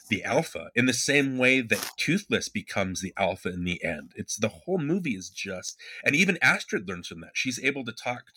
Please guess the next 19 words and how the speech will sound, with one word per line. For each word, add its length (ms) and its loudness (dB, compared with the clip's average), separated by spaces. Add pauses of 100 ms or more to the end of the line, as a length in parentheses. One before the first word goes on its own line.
(100)
to, 240 0
uh, 300 2
the, 360 -4 (400)
uh, 180 2 (100)
Kit 160 -2
Harington 440 2
character, 440 -8
Eric. 280 2
Like, 140 -10
she, 320 0
she, 240 -8 (400)
like, 200 0
has 240 4
that 180 2
same 400 2
kind 200 0
of 120 0
leadership 480 -2
quality 560 -14